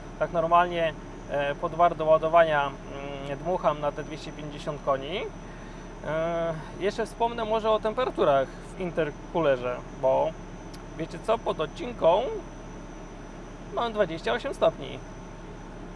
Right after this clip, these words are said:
a na hamowni jest siedemnaście, więc można przyjąć, e,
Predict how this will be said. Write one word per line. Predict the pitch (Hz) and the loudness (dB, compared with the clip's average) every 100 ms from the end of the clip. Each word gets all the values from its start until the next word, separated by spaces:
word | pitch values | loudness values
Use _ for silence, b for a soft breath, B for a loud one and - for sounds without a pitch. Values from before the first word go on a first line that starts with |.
| - | -2
a | 185 247 | 2 2
na | 254 | 4
hamowni | 226 214 202 202 | 4 4 4 -2
jest | 185 - | -4 -4
siedemnaście, | 156 151 175 202 - 214 220 220 208 - | -4 0 2 0 0 4 6 4 0 -6
więc | 170 175 170 | -8 -8 -4
można | 170 170 170 | -2 2 0
przyjąć, | - 160 160 160 147 | 0 -2 -2 -2 -6
e, | 147 143 139 | -4 -2 0